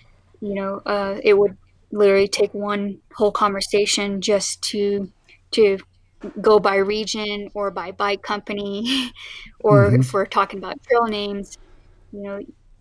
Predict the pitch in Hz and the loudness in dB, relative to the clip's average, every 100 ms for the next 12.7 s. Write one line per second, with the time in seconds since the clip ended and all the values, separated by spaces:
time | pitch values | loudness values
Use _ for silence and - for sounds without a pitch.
0 | _ - - - - - 220 214 208 - | _ -20 -20 -20 -20 -6 2 2 2 -2
1 | - - - - - - _ _ _ _ | -8 -16 -20 -20 -20 -20 _ _ _ _
2 | - - _ - 208 202 214 208 202 190 | -20 -20 _ -10 -6 0 2 4 2 -2
3 | - - - 214 208 - 208 202 - _ | -10 -14 -8 -6 -6 -4 -4 -4 -8 _
4 | _ _ _ _ - 226 214 220 208 247 | _ _ _ _ -4 -2 -2 -6 0 2
5 | 226 - 214 196 196 - 202 - 214 196 | 2 0 -4 -2 -4 -4 -6 -4 -6 -6
6 | 196 196 190 196 208 208 - 202 190 185 | -8 -6 -4 -2 -2 -6 -8 -10 -10 -8
7 | - - - - 226 - - _ 202 190 | -4 -2 -2 -4 -10 -16 -20 _ -10 -10
8 | - 139 123 190 185 - 202 190 190 - | 0 2 2 0 -4 -6 -8 -6 -4 -4
9 | 190 214 - - - - - 208 190 196 | -4 -6 -14 -20 -20 -20 -4 -2 -2 -4
10 | 190 - _ _ _ 214 202 202 202 196 | -10 -20 _ _ _ -2 -2 -2 -2 2
11 | 214 208 196 - 208 190 185 - 226 - | 2 2 0 0 0 -2 -4 -2 -2 2
12 | 262 233 - 196 185 196 | 4 4 2 0 0 -4